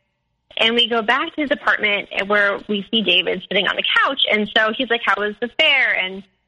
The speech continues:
since David doesn't really like me, I'm trying to, like, you know, make conversation with him. And I'm like, "Oh my gosh, your brother's so funny. Like, this is what happened." I was like, so I'm, so I'm sitting there, like, trying to, like, you know, scrape cheesecake <laughs> and lick his spit off my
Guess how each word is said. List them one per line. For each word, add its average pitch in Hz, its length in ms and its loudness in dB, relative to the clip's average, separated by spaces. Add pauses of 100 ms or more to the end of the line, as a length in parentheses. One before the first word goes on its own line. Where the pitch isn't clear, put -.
(180)
since 254 180 -6
David 320 500 0
doesn't 220 240 -6
really 196 180 -4
like 185 240 0 (140)
me, 196 180 4
I'm 214 180 0 (180)
trying 415 300 2
to, 339 80 -2
like, 202 260 2 (280)
you 269 80 2
know, 262 60 0
make 269 180 0
conversation 320 760 0
with 226 180 0
him. 185 300 0
And 180 200 0 (360)
I'm 254 100 2
like, 240 160 2
"Oh 254 120 2
my 262 100 2
gosh, 247 240 2
your 247 100 -4
brother's 247 380 0 (180)
so 240 260 0
funny. 226 400 2
Like, 202 200 2
this 220 120 0
is 240 140 -8
what 254 100 2
happened." 285 640 2
I 254 60 -2
was 254 200 0
like, - 180 -2 (460)
so 277 60 4
I'm, 262 220 2 (180)
so 269 60 2
I'm 277 200 0
sitting 311 180 -2
there, 294 180 4
like, 254 180 0
trying 262 300 2
to, 269 60 -2
like, 208 220 0
you 226 120 0
know, 208 60 -10 (100)
scrape 262 240 0 (140)
cheesecake 277 640 0
<laughs> - 40 2
and 294 100 2
lick 294 240 2
his 277 140 0 (240)
spit 226 180 2
off 214 220 2 (100)
my 190 180 0